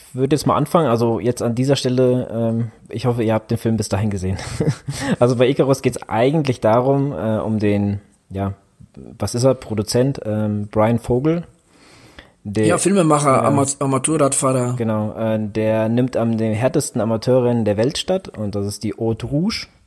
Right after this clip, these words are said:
Speaker 1: In, die startet in Ge-
Speaker 2: Haute Route.
Speaker 1: Oder Haute Route, ja. Ähm, die startet in Genf und, äh, ja, hat sieben Etappen. Und in dem Film sagte er, also der Brian Vogel, ähm,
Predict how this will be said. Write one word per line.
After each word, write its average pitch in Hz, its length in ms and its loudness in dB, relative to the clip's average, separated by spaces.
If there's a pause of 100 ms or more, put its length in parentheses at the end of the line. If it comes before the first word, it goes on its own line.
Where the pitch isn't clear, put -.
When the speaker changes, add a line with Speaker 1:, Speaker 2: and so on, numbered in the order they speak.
Speaker 1:
In, 98 680 -10
die 107 60 -10
startet 110 320 -2
in 107 80 0
Ge- 143 100 -2
Speaker 2:
Haute 311 120 2
Route. - 200 0 (240)
Speaker 1:
Oder 95 120 -8
Haute 101 240 -6
Route, 123 300 -4 (140)
ja. 107 200 -4 (160)
Ähm, 104 340 -4 (640)
die 107 60 -6
startet 113 240 2
in 110 100 2
Genf 135 380 2 (240)
und, 107 520 -4
äh, 104 440 -2 (100)
ja, 104 180 -4
hat 104 140 -4
sieben 123 240 2
Etappen. 160 400 -2 (760)
Und 107 400 0
in 123 140 2
dem 120 100 2
Film 135 260 2
sagte 113 320 0
er, 123 460 2
also 98 140 0
der 101 100 -2
Brian 117 440 2
Vogel, 123 580 0
ähm, 107 360 -4